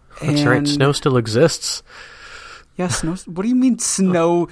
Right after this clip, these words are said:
Speaker 2: snow still exists?
Speaker 1: Like, we got, we got back here, and part of it has been most of this week I haven't been outside, of course, but also, like,
Speaker 2: Mm-hmm.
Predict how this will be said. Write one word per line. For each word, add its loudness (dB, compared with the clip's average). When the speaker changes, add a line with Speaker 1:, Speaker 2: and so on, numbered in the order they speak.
Speaker 2:
snow -2
still -6
exists? -8
Speaker 1:
Like, 0
we 2
got, 0
we 0
got 0
back -2
here, -2
and -2
part 2
of -2
it 2
has -4
been -4
most 0
of -8
this -2
week -2
I 0
haven't -2
been -2
outside, -2
of -4
course, -6
but -2
also, 0
like, 2
Speaker 2:
Mm-hmm. 0